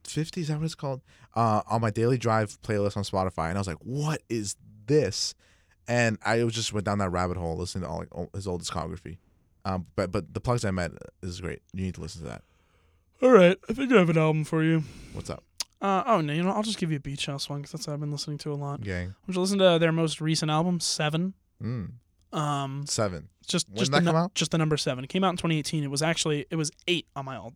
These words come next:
Speaker 2: on my list of that year, not seven,
Speaker 1: Nice.
Speaker 2: which is kinda funny. But yeah, no, it's good. It's got some really good songs. It's probably my, probably my third favorite album by them. Um, but,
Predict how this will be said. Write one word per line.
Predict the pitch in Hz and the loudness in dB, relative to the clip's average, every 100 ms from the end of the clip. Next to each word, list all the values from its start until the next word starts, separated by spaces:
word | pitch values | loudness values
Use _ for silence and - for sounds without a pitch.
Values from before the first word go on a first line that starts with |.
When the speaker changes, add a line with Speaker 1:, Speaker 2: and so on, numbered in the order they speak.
| - | -10
Speaker 2:
on | 143 | -8
my | 143 | -8
list | 135 - | -8 -10
of | 135 | -12
that | 120 123 | -12 -14
year, | 117 - | -16 -14
not | 170 113 - - | -14 -14 -14 -12
seven, | 127 - | -12 -10
Speaker 1:
Nice. | 80 | -8
Speaker 2:
which | 80 | -8
is | - | -10
kinda | - | -10
funny. | - - - - - - - - - | -12 -16 -20 -20 -20 -20 -20 -10 4
But | 277 | 8
yeah, | |
no, | 277 | 8
it's | 240 | 6
good. | 220 202 | 4 4
It's | 190 | 2
got | 185 | 0
some | 170 | 2
really | 170 160 | 2 2
good | 160 | 0
songs. | 165 156 156 | 2 2 0
It's | 151 - | -4 -4
probably | 190 220 226 | 0 2 4
my, | 185 170 160 147 _ _ _ _ - - - - | 4 4 2 0 _ _ _ _ -20 -20 -20 -8
probably | 277 240 | -2 0
my | |
third | - 156 156 | 2 0 2
favorite | 170 165 | 2 4
album | 165 165 | 4 4
by | 165 | 4
them. | 165 165 160 _ _ _ _ - - _ _ | 4 0 -2 _ _ _ _ -16 -16 _ _
Um, | 143 151 135 131 139 _ _ _ _ _ _ _ - | -4 -2 -2 -4 -10 _ _ _ _ _ _ _ -4
but, | 160 135 | -2 -2